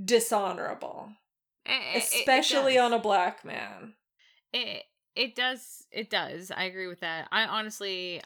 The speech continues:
Speaker 2: I was surprised when they, like, "Whoa, the real world just came in."
Speaker 1: Yes.
Speaker 2: We just got, we just got real. We just got, have,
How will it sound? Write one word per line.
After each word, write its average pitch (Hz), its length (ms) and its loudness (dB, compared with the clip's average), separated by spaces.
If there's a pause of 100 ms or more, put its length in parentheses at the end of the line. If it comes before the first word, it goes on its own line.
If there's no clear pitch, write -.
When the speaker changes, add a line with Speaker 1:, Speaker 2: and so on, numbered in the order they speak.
Speaker 2:
I 190 100 -2
was 190 340 -8
surprised 208 1120 -6
when 262 600 -12 (100)
they, 214 760 -6 (480)
like, 180 240 -8 (540)
"Whoa, 202 500 0
the 170 140 -10
real 302 340 0
world 185 380 -2
just 185 240 -10
came 170 280 -6
in." 160 300 -6
Speaker 1:
Yes. - 600 0
Speaker 2:
We 311 100 -6
just 269 160 -8
got, 196 320 2
we 277 100 -6
just 269 160 -12
got 196 320 -4
real. 220 380 -4
We 208 100 -4
just 233 220 -12
got, - 160 -10
have, 208 260 -4